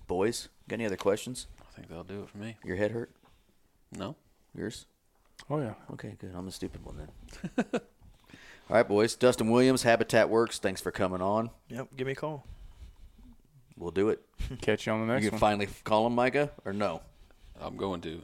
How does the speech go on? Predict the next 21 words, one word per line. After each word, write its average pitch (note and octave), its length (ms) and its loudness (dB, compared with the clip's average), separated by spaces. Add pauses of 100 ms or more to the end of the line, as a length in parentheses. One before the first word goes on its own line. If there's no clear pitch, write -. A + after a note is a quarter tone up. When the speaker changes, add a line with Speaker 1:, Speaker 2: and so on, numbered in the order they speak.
Speaker 2:
at G#2 80 -10
some - 180 -8
point. E2 180 -12 (320)
Speaker 3:
<laughs> - 260 -18
At A2+ 120 -6
some G2+ 140 -4
point. - 200 -10
Speaker 2:
I G#2+ 60 4
gotta G#2+ 160 2
find A2+ 240 2
the G2 40 -6
time G2 280 0
to F2+ 60 -8
do G2+ 180 -4
it. - 240 -8
<laughs> - 1040 -14
Speaker 1:
Yeah, F2+ 160 -4
Speaker 2:
So. E2 100 -4 (160)
Speaker 1:
yeah, E2 160 -6
yeah. D#2+ 220 -6 (560)
Uh, F#2+ 400 0